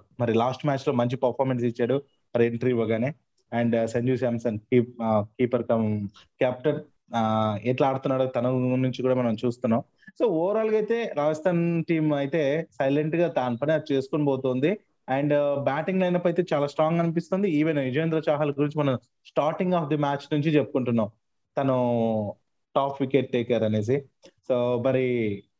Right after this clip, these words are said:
ఇంత బాగున్నప్పుడు రాజస్థాన్ రాయల్స్ మంచిగా ఆడదు అనడానికి కారణాలు ఏం పెద్ద కనిపించలేదు.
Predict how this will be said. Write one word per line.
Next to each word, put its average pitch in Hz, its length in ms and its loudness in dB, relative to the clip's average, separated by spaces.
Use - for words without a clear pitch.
ఇంత 151 240 -2
బాగున్నప్పుడు 160 1200 0
రాజస్థాన్ 143 380 0
రాయల్స్ 151 560 0
మంచిగా 147 380 0
ఆడదు 156 320 0
అనడానికి 151 800 -2
కారణాలు 165 340 0
ఏం 165 80 0
పెద్ద 143 220 0
కనిపించలేదు. 139 640 -2